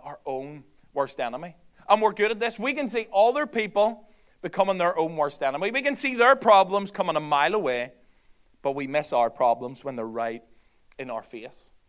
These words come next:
It's so true to be able to speak about someone else's, "They're gonna mess up. <laughs> Look how they're messing their lives up." And we so easily blame others and comment on others, but actually,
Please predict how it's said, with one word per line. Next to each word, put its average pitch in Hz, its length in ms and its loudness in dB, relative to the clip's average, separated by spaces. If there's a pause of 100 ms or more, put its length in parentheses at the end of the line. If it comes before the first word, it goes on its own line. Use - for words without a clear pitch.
(140)
It's - 100 -20
so 214 180 0
true 196 240 0
to 185 80 0
be 170 340 -4
able 185 200 -4
to 170 100 -6
speak 185 380 -8
about 180 260 -2
someone 160 280 -6
else's, 139 440 -4 (460)
"They're 139 160 -16
gonna 127 200 -18
mess 113 280 -16
up. - 220 -12 (400)
<laughs> - 460 -20
Look 196 160 -8
how 160 240 -2
they're 143 160 -2
messing 143 520 -4
their 135 140 -2
lives 113 300 -8
up." 131 200 -8 (340)
And 190 120 4
we 208 120 0
so 226 280 -2
easily 220 380 -2
blame 190 320 -2
others 175 340 2
and 156 100 -16
comment 160 400 -2
on 127 120 -2
others, 120 300 -4
but 175 120 -12
actually, 180 440 0